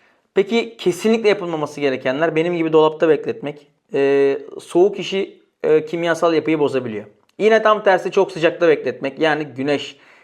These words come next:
Direkt güneş ışığı bu parfümlerin en büyük düşmanı arkadaşlar. Direkt güneş ışığından kesinlikle uzak tutacaksınız. Dolayısıyla bu parfümleri saklarken de kapalı bir ortamda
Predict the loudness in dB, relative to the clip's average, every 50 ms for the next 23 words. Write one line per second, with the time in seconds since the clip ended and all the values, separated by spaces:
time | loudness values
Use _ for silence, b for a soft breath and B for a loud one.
0 | b b b 0 2 4 4 2 2 2 0 2 2 0 -2 -6 -6 -4 -2 -2
1 | -2 -2 0 2 2 2 0 -2 -6 -4 -4 -4 -4 -4 -6 -6 -2 -2 0 0
2 | 0 -2 -2 -4 -4 -4 -4 -6 -6 -6 -4 -4 -4 -6 -6 -10 -16 -16 -12 -10
3 | -10 -8 -8 -8 -8 -8 -8 -8 -8 -8 -10 -10 -10 -12 -18 -18 -20 _ b b
4 | b b b b b b b b -6 0 2 4 4 4 2 0 -4 -2 -2 -2
5 | -4 -4 -8 -8 -4 -4 -4 -2 -2 -4 -4 -4 -4 -2 0 0 0 -2 -4 -6
6 | -6 -6 -4 0 0 0 0 0 -4 -8 -4 -2 0 0 -2 -2 -6 -14 -10 -8
7 | -8 -8 -8 -8 -8 -6 -2 2 2 4 4 4 2 0 -2 -4 -4 -2 0 0
8 | 0 0 0 -4 -6 -6 -6 -4 -2 -2 -2 0 0 0 0 0 0 -2 -2 -2
9 | -2 -2 -4 -4 B B B B B B B B _ _ _ -6 -2 -2 -2 0
10 | 2 2 4 4 4 4 4 4 4 4 4 2 0 -4 -4 -4 -4 -6 -8 -10